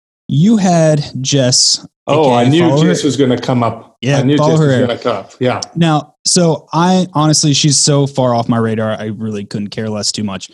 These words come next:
Speaker 2: Mm-hmm.
Speaker 1: Um, I don't think she's ungenuine. I don't think she's, like, you know, an influencer or anything like that. I think that the, the problem that I have with, what was it? Probably about a year ago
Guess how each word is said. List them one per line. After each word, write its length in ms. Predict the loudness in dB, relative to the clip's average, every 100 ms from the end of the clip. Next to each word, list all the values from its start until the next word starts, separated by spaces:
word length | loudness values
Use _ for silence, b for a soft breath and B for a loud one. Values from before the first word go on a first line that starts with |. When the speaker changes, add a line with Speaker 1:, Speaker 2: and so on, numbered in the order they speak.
| -8
Speaker 2:
Mm-hmm. 280 | -4 -2 -2
Speaker 1:
Um, 440 | -2 -4 -6 -10 _ -6
I 100 | -4
don't 180 | -4
think 220 | -4 -4 -2
she's 560 | -2 -2 0 0 -2 -6 _ -8
ungenuine. 600 | -4 -4 -4 -4 -2 -2
I 40 |
don't 180 | -4 -4
think 160 | -6
she's, 260 | -4 -2 -2
like, 140 | -4 -8 -6
you 120 | -4
know, 100 | -4
an 60 | -2
influencer 480 | -6 -4 -4 -4 -6
or 40 |
anything 240 | -8 -8 -8
like 140 | -6
that. 260 | -4 -4 -4 B B B B
I 100 | -10
think 440 | -4 0 0 0 -2
that 320 | -2 -2 -6 _ _
the, 300 | -16 -12 -14 -6
the 80 | -4
problem 420 | -2 -2 -2 0
that 100 | 0 -2
I 60 |
have 720 | -6 -4 -4 -4 -8 -10 -14 -18 _ _ _ _
with, 800 | -4 0 0 -4 -8 -10 -10 _ _ _ _
what 220 | -16 -8
was 260 | 0 2 2
it? 140 | -2 -2
Probably 240 | -2 0
about 160 | 0 -2
a 40 |
year 240 | -2 0 0
ago 400 | -2 -6 -8